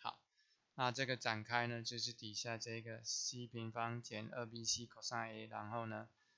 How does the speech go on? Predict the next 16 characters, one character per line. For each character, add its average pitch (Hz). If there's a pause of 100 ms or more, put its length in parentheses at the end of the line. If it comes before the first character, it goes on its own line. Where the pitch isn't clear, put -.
(220)
啊， 110
这 127
个 123
的 113
平 113
方 117
就 117
B 113
平 107
方 110
cosine 113
平 104
方 107
A。 104 (180)
好， - (1080)
那 143